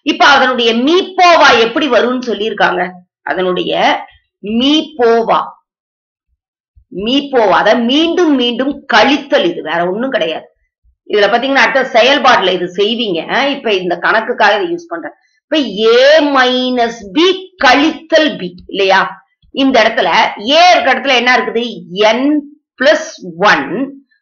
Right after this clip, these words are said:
minus B இருக்க இடத்துல என்ன இருக்குது? N, comma N. இப்ப இந்த plus எண்ணும் minus எண்ணும் என்ன ஆயிடும்? கேன்சல் ஆயிடும். அப்ப என்ன வரும்? One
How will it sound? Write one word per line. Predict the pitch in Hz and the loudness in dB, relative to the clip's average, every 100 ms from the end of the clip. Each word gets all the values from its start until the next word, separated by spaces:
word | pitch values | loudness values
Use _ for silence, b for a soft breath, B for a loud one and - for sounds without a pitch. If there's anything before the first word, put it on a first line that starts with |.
| _ | _
minus | 190 196 220 285 277 196 220 214 | -4 2 2 2 0 -2 -4 -2
B | 302 359 | 0 2
இருக்க | 330 262 | 0 -2
இடத்துல | 233 277 | 0 -2
என்ன | 247 220 | 0 0
இருக்குது? | 180 170 156 | -2 -6 -4
N, | 175 156 - _ _ _ _ _ 233 | -2 -2 -8 _ _ _ _ _ 0
comma | 233 247 294 339 330 175 | 2 4 6 6 4 -2
N. | 160 151 - _ _ _ _ _ _ | -6 -6 -8 _ _ _ _ _ _
இப்ப | 208 233 - 349 | -12 -10 -2 0
இந்த | 285 247 247 247 | 0 0 0 0
plus | 254 - | -2 0
எண்ணும் | 330 285 294 | 0 2 2
minus | 254 254 262 | 2 0 -2
எண்ணும் | 262 247 240 | -2 -2 -2
என்ன | 220 214 | 0 0
ஆயிடும்? | |
கேன்சல் | 202 220 226 175 202 | 0 -2 0 0 0
ஆயிடும். | 208 165 147 | -2 0 0
அப்ப | 143 - 247 | 0 -2 0
என்ன | 262 277 | 2 2
வரும்? | 247 247 180 | 2 0 0
One | 196 208 247 269 | 0 0 -4 -8